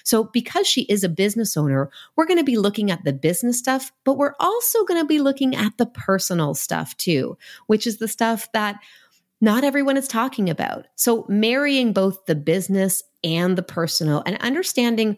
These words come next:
what that needs to look like and feel like in your business to be successful for you. Remember,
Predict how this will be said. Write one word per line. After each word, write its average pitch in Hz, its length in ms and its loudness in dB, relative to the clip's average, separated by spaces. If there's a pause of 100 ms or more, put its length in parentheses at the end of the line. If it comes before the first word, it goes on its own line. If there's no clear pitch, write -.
(140)
what 185 440 0
that 226 160 -2
needs 185 220 -2
to 151 140 -2
look 170 280 0
like 190 380 -2 (180)
and 165 160 0
feel 190 340 0
like 165 340 -2
in 170 180 0
your 254 440 0
business 196 720 2 (300)
to 185 100 2
be 165 300 0
successful 151 880 -4
for 208 200 -4
you. 233 440 0 (300)
Remember, 277 640 2